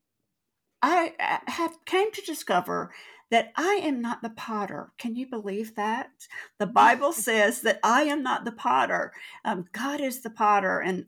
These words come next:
Speaker 1: I am the clay. And that's true with our kids too. He is the
Speaker 2: Yeah.
Speaker 1: potter and our children are the clay. And yes, we have the incredible responsibility of shaping and molding these children, but we're
Speaker 2: Mm-hmm.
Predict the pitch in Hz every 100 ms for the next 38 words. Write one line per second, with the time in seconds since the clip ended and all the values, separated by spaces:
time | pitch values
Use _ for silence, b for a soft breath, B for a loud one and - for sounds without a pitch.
0 | - 196 247 247 226 220 - 247 202 -
1 | - B B - 226 339 - - 294 269
2 | 269 208 202 233 269 - - 302 311 -
3 | - B B _ - 277 339 - 196 180
4 | 196 202 170 170 220 220 b b b _
5 | - 220 240 - 277 277 175 175 165 -
6 | - - - _ B B B - 214 202
7 | 233 277 - 233 226 202 180 180 - 175
8 | - 240 262 247 185 180 - 185 - -
9 | 175 175 175 170 165 - 190 185 175 170
10 | 165 165 170 165 165 165 - B B -
11 | 175 175 - 208 185 175 - 165 170 b
12 | b b - - _ 254 262 180 220 202